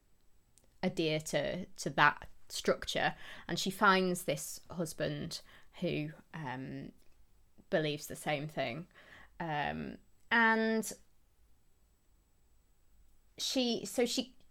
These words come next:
she's in this sort of asexual marriage that, and they're, they're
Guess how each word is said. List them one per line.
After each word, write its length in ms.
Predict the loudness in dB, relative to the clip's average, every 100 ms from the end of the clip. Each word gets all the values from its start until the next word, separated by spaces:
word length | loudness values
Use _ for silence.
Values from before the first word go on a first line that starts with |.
| -4
she's 300 | 0 2 8
in 220 | 10 10
this 180 | 8 4
sort 260 | 4 4 4
of 120 | 2 6
asexual 680 | 6 8 4 4 2 4 6
marriage 480 | 6 4 2 0
that, 320 | 0 0 0 -10 -16 -18 -18 -20 -20 -20 -20 -20 -20 -20 -20 -20 -14 -12 -2
and 180 | 2 6
they're, 300 | 6 6 4 6
they're 220 | 4